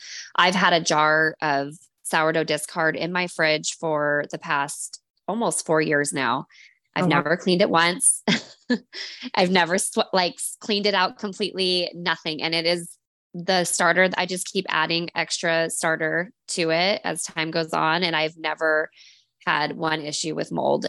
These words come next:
Speaker 1: And I think it's just because the jar is just airtight and,
Speaker 2: Okay.
Speaker 1: you know, yeah. So try, try the Hinge jar, but, um,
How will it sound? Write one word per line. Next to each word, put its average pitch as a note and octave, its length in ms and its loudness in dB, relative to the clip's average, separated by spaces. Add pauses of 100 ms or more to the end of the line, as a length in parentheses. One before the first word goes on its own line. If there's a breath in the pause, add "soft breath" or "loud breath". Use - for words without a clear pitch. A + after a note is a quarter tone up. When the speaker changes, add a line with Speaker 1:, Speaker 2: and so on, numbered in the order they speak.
Speaker 1:
And D3+ 240 2
I E3 120 2
think A3+ 200 2
it's - 180 2
just E3 180 -2
because D#3+ 300 0 (120)
the D3+ 120 0
jar D#3 520 4
is D3+ 200 -4
just - 340 -2 (140)
airtight D3+ 640 2
and, C#3 500 -2 (220)
Speaker 2:
Okay. F#3 440 4
Speaker 1:
you D#3+ 120 -4
know, C3 200 0 (320)
yeah. F3 280 2 (100)
So E3 280 2
try, A#3+ 400 2
try A#3 200 2
the B3 100 0
Hinge G#3+ 420 -4
jar, G#3 380 2 (580 loud breath)
but, D#3+ 380 0 (100)
um, D#3 640 -6